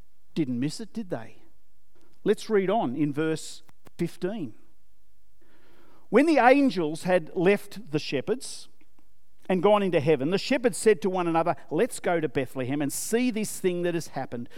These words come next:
which the Lord has told us about." Now think about this for a moment. Bethlehem, a town of hundreds, if not thousands of people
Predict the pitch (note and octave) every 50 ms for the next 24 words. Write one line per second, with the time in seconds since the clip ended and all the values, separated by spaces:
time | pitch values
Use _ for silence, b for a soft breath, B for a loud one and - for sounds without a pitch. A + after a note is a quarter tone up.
0 | B B B - F3 E3 - - - E3+ D#3+ E3 F3 F#3 F#3 F#3 C#3 C#3 D#3+ D3+
1 | - - - - D#3 C#3+ C#3 C#3 B2 - - A2 A#2 A2+ A2 G#2+ - - - -
2 | - - - - - - - - - - - - - - - - - - - -
3 | - - - - - - - - B B B B B B B B B B - -
4 | - - - - - - - - - - - - - - - - - - - -
5 | - - - - - - G3 A3+ A3+ - - D#4+ - - E3 F3+ D3+ F3+ - -
6 | - - - - - - - - G3+ F3+ D#3 D#3 D3 D3 B2+ A2 - - - -
7 | - - - - - - - - - - b b b b b b b b - A#3
8 | B3 - - A3+ G3 F#3+ A3 C4 C4+ B3 - - - D4+ - G#3 - G3 F3 -
9 | - - - b b b b b b b - - - B3 C4 C4 C#4+ C4+ F3+ G#3
10 | G#3+ - - G#3 F#3+ - - - G3+ G#3 G#3+ G#3+ G#3 G3 A3 F#3+ A3 G3+ - -
11 | F3+ D#3 C#3+ - E3+ F3+ F#3+